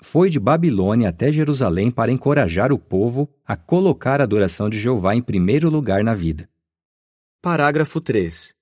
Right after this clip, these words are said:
Speaker 2: Que perguntas vamos ver?
Speaker 1: As profecias de Ageu e Zacarias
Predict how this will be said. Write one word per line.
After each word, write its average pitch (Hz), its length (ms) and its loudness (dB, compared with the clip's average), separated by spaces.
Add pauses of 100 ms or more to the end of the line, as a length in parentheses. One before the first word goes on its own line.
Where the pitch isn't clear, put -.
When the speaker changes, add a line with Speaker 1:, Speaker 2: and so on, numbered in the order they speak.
(420)
Speaker 2:
Que 269 140 0
perguntas 165 640 0
vamos 120 280 0
ver? 90 320 -4 (960)
Speaker 1:
As 147 160 -4
profecias 131 640 0
de 101 120 2
Ageu 87 440 0
e 85 40 -4
Zacarias 87 840 -2